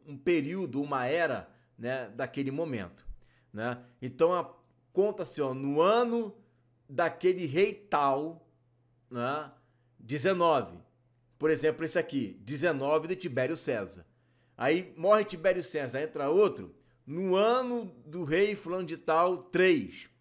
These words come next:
e por aí vai, tá? Ó, no ano dezenove de Tibério César, imperador romano de todo o mundo, monarca invencível, na Olimpíada cento e vinte e um. Aqui já tem um erro muito grande,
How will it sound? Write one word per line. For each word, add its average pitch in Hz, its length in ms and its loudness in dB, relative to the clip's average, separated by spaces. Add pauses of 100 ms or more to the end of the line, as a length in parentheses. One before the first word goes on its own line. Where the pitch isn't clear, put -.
(100)
e - 80 -16
por 147 260 -4
aí 143 180 0
vai, 110 360 -4 (380)
tá? 139 420 -4 (440)
Ó, 117 340 2 (420)
no 180 240 2
ano 233 240 4
dezenove 175 440 -2
de 180 80 -2
Tibério 160 400 -2
César, 123 600 -6 (140)
imperador 175 640 0
romano 147 480 -4
de 135 140 -8
todo 151 400 -4
o 151 40 -2
mundo, 123 520 -8 (260)
monarca 139 640 -2
invencível, 131 720 -6 (260)
na 160 400 0
Olimpíada 190 1200 4 (200)
cento 143 600 -4
e 175 80 4
vinte 113 340 -8
e 185 40 -2
um. 120 260 -4 (160)
Aqui - 240 -14
já 143 100 -4
tem 156 160 -12
um 139 120 -8
erro 143 160 -4
muito 156 300 -12
grande, 143 520 -2